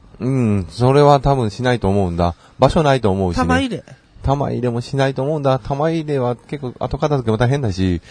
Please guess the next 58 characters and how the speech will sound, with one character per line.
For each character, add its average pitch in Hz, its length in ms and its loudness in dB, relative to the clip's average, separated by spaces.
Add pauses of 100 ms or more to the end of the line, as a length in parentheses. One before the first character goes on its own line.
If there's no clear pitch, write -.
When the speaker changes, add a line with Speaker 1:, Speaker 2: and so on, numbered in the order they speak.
(120)
Speaker 2:
障 285 280 -4
害 269 180 0
物 247 260 -10
競 226 200 -2
争。 147 320 -6
Speaker 1:
障 175 240 6
害 208 140 8
物 120 160 2
を 107 80 4
作 - 160 -8
る 131 80 2
の 107 80 4
が 95 80 4
大 104 160 8
変 104 100 4
だ 87 80 2
よ 80 60 2
ね。 117 220 2 (240)
Speaker 2:
パ 269 140 -6
ン - 20 -12
食 262 200 -8
い 240 60 -6
競 233 200 -4
争。 147 340 -10 (240)
Speaker 1:
う 113 40 -6
ん。 92 360 -6
パ 202 140 10
ン 131 100 4
を 104 100 4
わ 131 140 8
ざ 123 80 6
わ 98 100 4
ざ 95 100 0
す - 140 -6
る 104 80 -2
し - 80 -10
て - 80 -8
パ 143 140 -2
ン - 20 -2
食 160 140 -2
い 151 60 -4
競 156 120 0
争 104 220 -2
す 90 100 -14
る 85 300 -4
の。 78 180 -10 (460)
Speaker 2:
そ 160 360 -8
う。 - 20 -20 (260)
Speaker 1:
運 143 200 0
動 269 160 4
会？ 78 320 4
Speaker 2:
二 - 520 -8
人 - 180 -10
で。 - 80 -10 (440)
Speaker 1:
<laughs> - 440 -10
二 123 220 2
人 135 120 2
で？ 85 200 2